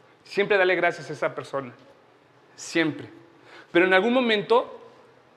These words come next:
a esa persona también le invitaron. Y esa persona fue también invitada a su vez. Y si pudiéramos llegar al primer eslabón de nuestra iglesia local, estoy convencido que llegaríamos a esta misma persona. Este hombre se llama Emilio Anderud.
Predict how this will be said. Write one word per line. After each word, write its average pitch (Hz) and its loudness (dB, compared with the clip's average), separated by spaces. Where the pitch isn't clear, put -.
a 165 8
esa 208 0
persona 202 0
también 202 0
le 214 -2
invitaron. 190 0
Y 165 2
esa - 6
persona 240 0
fue 233 2
también 233 0
invitada 220 0
a 220 0
su 214 -4
vez. 208 2
Y 170 -6
si 202 -4
pudiéramos 226 0
llegar 185 2
al 196 -2
primer 175 -4
eslabón 170 0
de 143 -4
nuestra 147 -4
iglesia 165 -4
local, 139 0
estoy 165 2
convencido 175 -2
que 151 -4
llegaríamos 147 -6
a 143 0
esta 156 -4
misma 139 -8
persona. 120 -14
Este 139 -8
hombre 165 -6
se - -12
llama 143 -6
Emilio 139 -2
Anderud. 120 -4